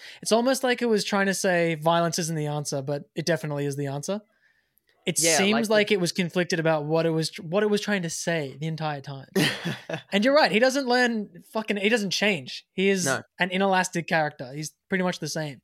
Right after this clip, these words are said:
Speaker 1: Well,
Speaker 2: He's
Speaker 1: he, like,
Speaker 2: someone who
Speaker 1: ascends,
Speaker 2: will
Speaker 1: he
Speaker 2: s-
Speaker 1: ascends to monkhood during his eight years in prison, grows out hair and, like, can just
Speaker 2: <laughs>
Speaker 1: levitate almost.
Speaker 2: <laughs>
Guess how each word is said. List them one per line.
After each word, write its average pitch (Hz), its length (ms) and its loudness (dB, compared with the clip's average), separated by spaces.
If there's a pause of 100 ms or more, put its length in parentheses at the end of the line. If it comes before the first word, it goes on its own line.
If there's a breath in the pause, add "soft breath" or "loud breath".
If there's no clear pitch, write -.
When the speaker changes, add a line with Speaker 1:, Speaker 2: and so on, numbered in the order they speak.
(400 loud breath)
Speaker 1:
Well, 175 120 2
Speaker 2:
He's - 100 0
Speaker 1:
he, 214 80 6
like, 214 140 6
Speaker 2:
someone 151 120 2
who 151 80 2
Speaker 1:
ascends, 208 300 4
Speaker 2:
will 143 80 0
Speaker 1:
he 208 180 2
Speaker 2:
s- 208 80 2
Speaker 1:
ascends 247 380 0
to 240 160 2
monkhood 170 680 0 (480 soft breath)
during 185 180 0
his 175 160 0
eight 185 160 2
years 175 220 0
in 151 140 -2
prison, 151 460 -4 (360)
grows 180 220 2
out 190 140 4
hair 185 340 4
and, 170 80 0
like, 165 220 2
can 180 120 -2
just 170 180 -2 (100)
Speaker 2:
<laughs> 202 120 -16
Speaker 1:
levitate 165 500 0
almost. 165 640 -2
Speaker 2:
<laughs> 196 1300 4